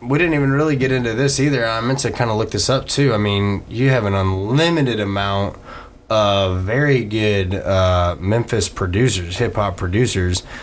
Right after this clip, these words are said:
that a lot of them actually came to M T S U here. Um, hold on, sorry, I'm looking this up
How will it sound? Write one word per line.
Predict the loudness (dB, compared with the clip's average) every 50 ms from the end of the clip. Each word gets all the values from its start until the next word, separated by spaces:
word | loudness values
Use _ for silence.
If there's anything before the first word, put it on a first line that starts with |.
| -18 -14 -6 -2
that | 0 2 2 0 -2 -4
a | -4
lot | -2 0 0 2 2 2 0
of |
them | 0 0 0 2
actually | 2 2 2 0 0 0 2 2 2 0 0 0 -2 -2 -4 -6
came | -6 -2 0 0 2 2 2 2 0 0
to | -2 -2 -2 0 2 2 2 2 2 2 0 0 0
M | -2 -2
T | -2 0 0
S | 0 0 0 0
U | 2 2
here. | 2 2 0 -2 -8 -12 -16 -16 -18 -18 -16 -8 -4
Um, | -2 0 2 2 2 2 2 0 0 0 -2 -4 -6 -10 -12 -14 -14 -14 -16 -20 -20 -20 -20 -20 -10
hold | -4 -2 0 2
on, | 2 2
sorry, | 0 0 0 2
I'm | 2 2
looking | 2 0 0 0
this | 0 0 0 0
up | 0 0 0 0 -2